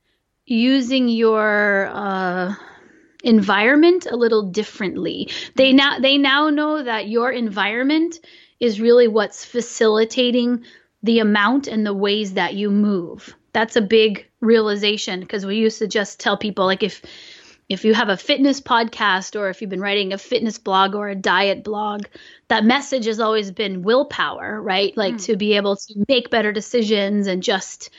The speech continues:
Speaker 1: you know, just, um, just think harder and do better. But now they're saying that your environment is really facilitating your behavior. So it's not,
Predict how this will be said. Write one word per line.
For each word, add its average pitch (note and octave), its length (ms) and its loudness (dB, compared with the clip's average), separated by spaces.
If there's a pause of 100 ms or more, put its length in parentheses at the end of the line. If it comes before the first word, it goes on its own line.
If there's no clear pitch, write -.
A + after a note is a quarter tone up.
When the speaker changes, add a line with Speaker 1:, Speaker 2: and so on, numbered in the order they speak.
(480)
Speaker 1:
you B3+ 140 4
know, G#3+ 140 2
just, A3 520 -2
um, F3+ 480 -8 (880)
just G#3+ 400 -2 (100)
think C#4+ 220 4
harder A#3+ 520 2
and G3 200 -4
do A#3+ 240 -4
better. G#3 520 -2
But G#3 200 -8
now A#3+ 220 0
they're A#3+ 140 -2
saying G3+ 440 -8
that F3+ 340 -2
your A3+ 260 0
environment A3+ 680 2
is F#3+ 140 -8
really G3+ 180 -4
facilitating G3 720 -2
your F#3 120 -2
behavior. G3+ 500 -2
So A3 220 -2
it's G#3 160 -4
not, A#3+ 560 2